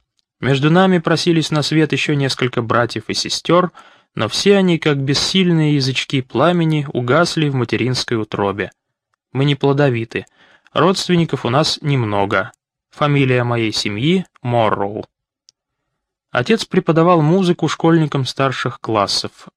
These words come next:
Мать обучала нестандартных детей — то есть тех, кто мог, не задумываясь, назвать день,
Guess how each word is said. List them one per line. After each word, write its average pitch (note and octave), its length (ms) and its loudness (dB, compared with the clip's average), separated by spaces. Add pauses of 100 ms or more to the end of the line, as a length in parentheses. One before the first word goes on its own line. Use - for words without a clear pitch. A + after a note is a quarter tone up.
(160)
Мать E3 320 2
обучала C#3+ 480 2
нестандартных C3 880 -2
детей — A#2 460 -6 (420)
то D3 100 0
есть C#3+ 240 0
тех, F#3 260 0
кто - 180 -2
мог, D3 220 0
не C#3+ 100 0
задумываясь, C3+ 640 2
назвать A#2+ 500 -2
день, E3+ 320 2